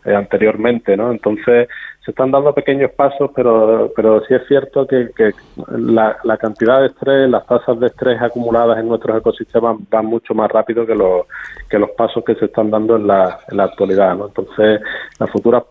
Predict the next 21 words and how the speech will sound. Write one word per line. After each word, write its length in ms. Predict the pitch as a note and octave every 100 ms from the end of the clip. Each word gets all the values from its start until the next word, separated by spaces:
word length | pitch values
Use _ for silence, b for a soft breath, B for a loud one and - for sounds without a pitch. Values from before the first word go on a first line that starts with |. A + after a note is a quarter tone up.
| -
políticas, 420 | B2 A#2+ B2+ A#2+
pues, 120 | B2
deberían 320 | A#2 G#2+ A2+ A2+
tener 200 | A#2 A2+
en 100 | A2
cuenta 340 | A#2+ A#2 A#2+
que 80 | A#2+
posiblemente 760 | G2+ - A2+ A2+ A#2 A#2 B2
los 140 | A2+ G2+
impactos 440 | G2+ - G#2+ -
que 80 | -
estamos 280 | A2+ A#2 A2
teniendo 240 | A#2 A2+
en 60 | A2+
el 40 | A2
ecosistema, 500 | A2 - B2 A#2 F#2
sobre 280 | G2+ F#2+
todo 180 | - G#2+
en 60 | G#2+
los 120 | G#2
suelos, 320 | - A#2 G2+